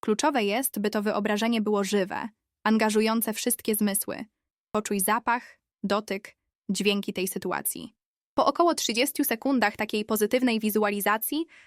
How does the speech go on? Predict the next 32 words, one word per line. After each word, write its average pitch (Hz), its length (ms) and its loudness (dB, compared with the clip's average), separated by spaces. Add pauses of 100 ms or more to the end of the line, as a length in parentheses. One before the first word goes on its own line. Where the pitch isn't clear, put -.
(120)
na 226 100 2
krótką 311 380 2
chwilę, 226 460 0 (260)
nie 254 160 2
dłużej 254 320 2
niż 214 160 2
dziesięć 220 360 0
sekund, 240 440 -2 (320)
pomyśl 349 380 4
o 254 80 0
swoim 240 300 0
obecnym 247 460 2
wyzwaniu 214 380 2
z - 80 -8
potencją. 202 640 -4 (500)
Następnie 262 480 2
natychmiast 269 540 0
powróć 240 400 0
do 208 100 2
pozytywnego 208 640 0
obrazu, 208 560 0 (420)
tym 294 160 4
razem 294 300 4
jeszcze 247 260 -2
bardziej 240 400 2
żywego 226 380 2
i 220 120 -2
wyraźnego, 233 680 2 (280)
na 294 120 4
kolejne 233 380 2
trzydzieści 208 440 -2
sekund. - 500 -6